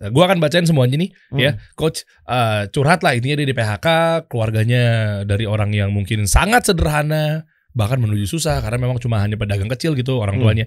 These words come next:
Speaker 1: Nanti kita bahas. Tapi gini, ini ada edukasi penting juga yang mungkin teman-teman harus tahu. Yaitu menarik, tadi Coach bilang ketika kita masuk ke startup, dia udah siap harus di, eh, ya apapun resikonya nanti di belakang.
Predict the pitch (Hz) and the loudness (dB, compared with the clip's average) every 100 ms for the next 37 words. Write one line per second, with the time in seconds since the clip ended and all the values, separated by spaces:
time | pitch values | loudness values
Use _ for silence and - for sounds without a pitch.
0 | - - - 151 175 143 117 95 - - | -6 -18 -4 -2 0 2 2 2 -4 -10
1 | - - 247 220 87 - 190 262 208 160 | -8 0 2 2 0 -4 -4 0 2 2
2 | 151 151 139 151 143 139 127 170 123 135 | 2 2 0 0 -2 0 0 0 0 0
3 | 143 113 127 110 95 95 85 71 - - | 0 0 0 0 0 0 0 -2 -6 -16
4 | _ 143 135 131 120 220 220 - - 160 | _ 2 4 4 2 0 0 -8 -8 -2
5 | 175 196 175 117 151 180 180 180 143 143 | 2 4 2 -2 -2 -2 -2 -4 0 0
6 | 170 202 208 - - - 147 160 160 - | 0 -2 -6 -12 -14 -6 -2 0 -2 -2
7 | - 147 127 117 110 101 - 127 - - | 2 4 6 4 4 0 -2 0 0 -2
8 | 101 113 - 180 156 127 156 117 85 143 | -2 0 0 0 2 2 2 2 0 -2
9 | 101 107 120 113 117 143 _ _ _ - | 0 -2 -2 0 -2 -2 _ _ _ -6
10 | 92 82 85 135 139 143 139 127 131 117 | -2 0 2 2 2 0 0 0 0 0
11 | 110 104 104 95 87 82 69 | 0 0 0 -2 -2 -6 -6